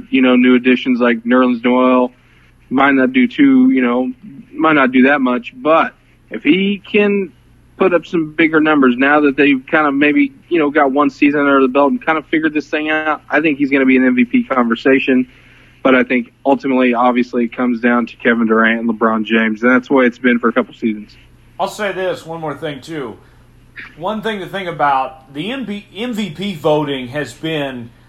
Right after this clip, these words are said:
Speaker 2: kind of skewed. Think about last year. There's no reason why Russell Westbrook or LeBron James should have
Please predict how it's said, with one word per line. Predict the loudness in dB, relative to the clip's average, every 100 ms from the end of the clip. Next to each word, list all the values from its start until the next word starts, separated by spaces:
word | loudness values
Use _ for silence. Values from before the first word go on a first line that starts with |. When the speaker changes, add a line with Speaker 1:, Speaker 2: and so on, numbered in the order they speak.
| _
Speaker 2:
kind | -4 0 0 -4
of |
skewed. | -10 -14 -10 -10 -10 -14 -16
Think | -10 -6
about | -4 -4
last | -6 -8 -12 -18
year. | -20 -20 -20 -20 _ _ -20 _
There's | -8 -6
no | -4 -4
reason | -6 -10 -12 -12
why | -6 -6 -4 -6 -8 -14 -20 _
Russell | -8 -6 -6 -8
Westbrook | -6 -6 -8 -10 -10 -8
or | -4 -2
LeBron | -2 -2 0 0 -4
James | -8 -8 -8 -10 -14
should | -14 -10 -8
have | -10 -12